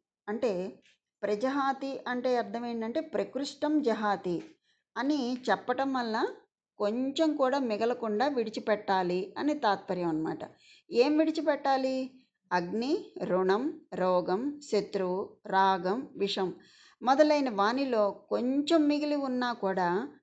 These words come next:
అది తర్వాతి కాలంలో గొప్ప హాని కలిగిస్తుంది. అందుకే పూర్తిగా విడిచిపెట్టాలి అని చెప్తున్నారు కులశేఖరులు. అలా చెబుతూ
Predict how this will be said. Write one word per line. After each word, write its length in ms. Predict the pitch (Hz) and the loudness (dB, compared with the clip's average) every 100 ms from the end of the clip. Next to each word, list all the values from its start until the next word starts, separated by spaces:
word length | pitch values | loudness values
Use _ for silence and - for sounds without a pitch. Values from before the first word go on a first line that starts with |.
| _ - | _ -6
అది 320 | 247 240 226 | -2 0 0
తర్వాతి 500 | 214 196 208 262 269 | 2 2 2 0 0
కాలంలో 520 | 262 226 208 196 233 | -2 0 0 0 -2
గొప్ప 380 | 247 196 180 247 | -2 -2 -2 -4
హాని 340 | 226 196 226 | -2 0 0
కలిగిస్తుంది. 760 | 247 214 190 202 - 165 156 - _ - _ - | 0 -2 -2 -6 -6 -6 -6 -12 _ -20 _ -2
అందుకే 540 | 202 494 294 381 539 - _ _ - | 0 0 2 0 0 -12 _ _ -2
పూర్తిగా 580 | 240 220 220 214 285 403 - | 0 2 2 2 2 -2 -6
విడిచిపెట్టాలి 1040 | 190 208 254 254 233 - 196 185 185 180 - _ | -4 -4 -2 0 0 0 0 0 -2 -6 -14 _
అని 100 | 226 240 | -4 -2
చెప్తున్నారు 440 | 247 202 196 226 | -2 -2 -2 -2
కులశేఖరులు. 800 | 269 196 190 190 180 175 165 143 - _ _ _ _ 180 | -2 -2 -2 -2 -2 -4 -6 -8 -10 _ _ _ _ -8
అలా 360 | 180 254 294 285 | -2 0 0 0
చెబుతూ 580 | 220 240 254 208 233 | -2 0 0 2 0